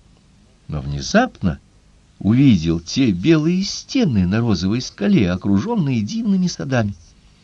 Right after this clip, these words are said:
Видение ускользало, таяло, и он напряг все силы, чтобы оно не исчезло.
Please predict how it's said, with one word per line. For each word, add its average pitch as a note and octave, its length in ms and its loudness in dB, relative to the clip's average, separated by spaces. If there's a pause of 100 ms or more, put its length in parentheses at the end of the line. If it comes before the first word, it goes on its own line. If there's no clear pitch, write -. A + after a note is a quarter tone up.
(280)
Видение A2+ 500 4
ускользало, A2 800 0 (100)
таяло, C#3 480 2 (360)
и - 80 2
он C3 160 4
напряг C#3+ 380 0
все C#3 320 -2
силы, C3+ 460 -6
чтобы - 240 -8
оно C3 100 -2
не A#2 140 -4
исчезло. A2+ 680 -2